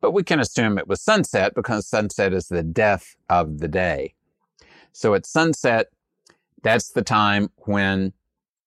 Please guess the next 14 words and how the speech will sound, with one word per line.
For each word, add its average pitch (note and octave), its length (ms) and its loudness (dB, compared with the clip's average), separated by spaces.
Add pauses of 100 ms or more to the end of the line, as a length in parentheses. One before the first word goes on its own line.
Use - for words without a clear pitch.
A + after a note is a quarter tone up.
(420)
the F2+ 480 0
actual G2+ 800 2 (2500)
Vijaya, F#2+ 960 0
the F2 140 -4
actual G2 420 -2
victory F#2+ 680 -2
occurs. E2 640 -4
Victory F#2 560 -4
of E2 140 -4 (100)
Rama F2+ 460 0
over E2 260 -4
Ravana, F#2+ 560 0
victory F2+ 720 -4
of E2 480 -2